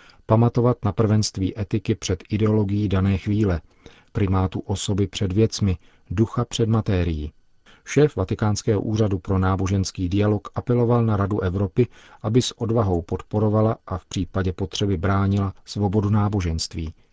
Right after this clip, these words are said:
Jejím úkolem by mělo být pranířovat veškeré formy pronásledování, násilí a diskriminace z náboženských důvodů v Evropě i na celém světě,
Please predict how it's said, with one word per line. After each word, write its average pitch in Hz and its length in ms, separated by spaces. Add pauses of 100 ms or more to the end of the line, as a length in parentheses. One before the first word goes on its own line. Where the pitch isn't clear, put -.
(400)
Jejím 120 260
úkolem 127 500
by 107 100
mělo 104 280
být 104 180
pranířovat 107 680
veškeré 107 420
formy 87 340
pronásledování, 98 1000
násilí 95 640 (320)
a 104 100
diskriminace 101 760
z 92 40
náboženských 95 760
důvodů 101 520 (300)
v - 120
Evropě 120 520 (100)
i 113 100
na 95 160
celém 110 320
světě, 92 400